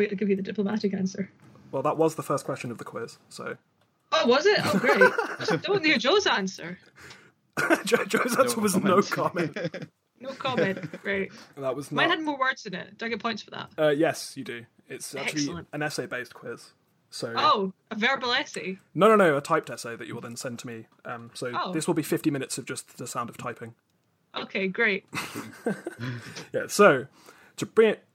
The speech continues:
Speaker 2: vaguely back to where I was <laughs> going before that all happened, um, we're gonna do, so I have a chat with both Joe and Kirsty open, and they will send me their answers written down,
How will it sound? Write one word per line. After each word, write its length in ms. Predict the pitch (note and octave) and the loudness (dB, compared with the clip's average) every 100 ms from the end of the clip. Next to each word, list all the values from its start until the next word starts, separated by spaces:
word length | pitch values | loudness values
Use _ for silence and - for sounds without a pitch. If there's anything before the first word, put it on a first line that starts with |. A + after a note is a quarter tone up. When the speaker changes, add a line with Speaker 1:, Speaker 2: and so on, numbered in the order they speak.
| - | -4
Speaker 2:
vaguely 340 | D#3+ A3 E3+ | 2 4 4
back 260 | C3 A#2 - | 0 -4 -4
to 80 | C3+ | -6
where 200 | B2 C3 | -2 0
I 20 | |
was 140 | D3+ | 2
<laughs> 100 | - | 2
going 200 | - F#3+ F#3+ | 4 2 2
before 320 | G3 - E3+ | -2 0 2
that 260 | - E3+ G3+ | 4 2 4
all 100 | D#3+ | 2
happened, 560 | F#3+ F#3+ - D#3+ F#3+ - _ - - - | 2 0 -2 -4 -4 -14 _ -20 -18 -12
um, 460 | - C#3+ D3 C#3+ C#3 _ _ | -4 0 2 0 -6 _ _
we're 120 | E3 | 2
gonna 160 | E3 E3 | 6 6
do, 440 | D#3+ D3+ D3 B2+ - _ _ _ - | 4 2 2 -4 -10 _ _ _ -6
so 300 | - C#3+ C3+ - _ - | 2 4 4 0 _ 0
I 80 | C#3+ | 4
have 160 | D#3 | 4
a 20 | |
chat 300 | D3+ - E3 | 4 4 4
with 140 | C#3+ C#3+ | 2 -4
both 240 | C#3 B2 | -4 -4
Joe 160 | C3+ B2 | -6 -6
and 100 | B2 | -6
Kirsty 400 | C3+ B2 B2+ B2+ | -8 -8 -8 -6
open, 380 | C3 C#3 A#3+ D#4 _ _ _ _ _ _ _ - | -6 -2 -4 -4 _ _ _ _ _ _ _ -8
and 420 | B2 A#2+ A#2 A#2 - _ _ | -6 -6 -8 -10 -12 _ _
they 140 | C#3+ | 0
will 180 | D#3 D3+ | 2 2
send 340 | C#3+ F3+ G3 E3+ | -2 0 0 0
me 100 | C3+ | -4
their 180 | B2 | -2
answers 340 | B2 A#2 - B2 | -4 -6 -10 -8
written 200 | C3 A#2+ | -10 -6
down, 340 | A#2+ A#2+ C3+ | -4 -4 -6